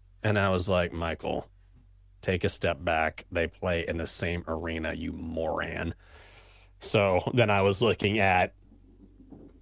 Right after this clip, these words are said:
whoa, what in the world is that? We got some sort of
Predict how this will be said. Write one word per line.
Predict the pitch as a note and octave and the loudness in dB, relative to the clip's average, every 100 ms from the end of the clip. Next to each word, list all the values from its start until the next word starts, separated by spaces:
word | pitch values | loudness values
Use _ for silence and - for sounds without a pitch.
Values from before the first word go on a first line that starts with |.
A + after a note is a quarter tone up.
| - - - - - | -14 -14 -14 -18 -4
whoa, | G#2 E3 A2+ G2+ | 0 2 0 -2
what | D3+ | -6
in | A2 | -6
the | E2 | -8
world | D#2+ A2+ F3+ | -4 -4 -4
is | D#3 B2+ | -4 -2
that? | E3+ | -4
We | E3 | -4
got | D#3+ A#2 | -4 -4
some | A#2 | -2
sort | G#2 | -2
of | F#2+ | -2